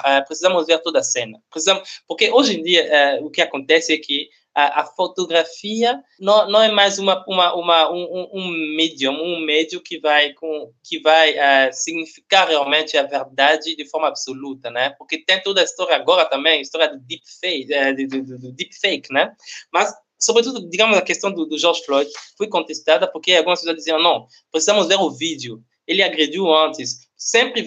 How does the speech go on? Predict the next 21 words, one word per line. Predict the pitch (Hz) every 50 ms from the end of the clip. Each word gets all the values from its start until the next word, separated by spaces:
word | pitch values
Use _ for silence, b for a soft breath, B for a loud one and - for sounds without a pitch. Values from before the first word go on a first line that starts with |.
| 160 170 -
ah, | 175 165 160 156 151 143
as | 160 160
pessoas | - 170 156 - 196 196
querem | 196 202 185 185 175 170
ir | 170
mais | 175 175 175 170 160
longe, | 156 156 160 160 147 143
ou, | 165 170 180 180 -
ou, | 190 190 -
ou | - 190 190 202
antes | 220 240 233 220 - 165 156
da | 143
imagem, | 139 135 135 139 135 127 117 123 123
né? | 127 135 156 170 151
As | 160 160
pessoas | - 165 160 208 202 202 -
querem | - 202 190 190 190 180 165 143 _
ver | 156 165 175 180
o | 180 175
que | -
aconteceu | 180 170 - 160 156 151 147 - 170 170 170